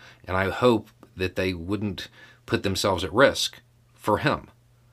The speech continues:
because he's not gonna stand by 'em. That seems super unlikely. Um,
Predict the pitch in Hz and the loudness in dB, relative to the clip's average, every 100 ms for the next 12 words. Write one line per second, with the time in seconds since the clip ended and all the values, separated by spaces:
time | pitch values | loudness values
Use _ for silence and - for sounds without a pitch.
0 | _ _ _ - 76 98 - 135 139 143 | _ _ _ -8 -4 -2 0 0 2 2
1 | - 151 123 - 110 87 117 185 60 - | 2 -2 -2 -2 -2 -2 -2 -2 -8 -18
2 | - _ _ _ _ _ _ 98 - 120 | -20 _ _ _ _ _ _ 0 2 0
3 | 113 - 117 110 107 101 98 92 101 95 | 0 2 2 2 2 0 -2 0 0 -2
4 | - - - _ _ _ _ _ _ - | -8 -20 -20 _ _ _ _ _ _ -20
5 | _ _ _ _ _ _ - 82 76 69 | _ _ _ _ _ _ -10 -6 -6 -10
6 | - 85 | -16 -20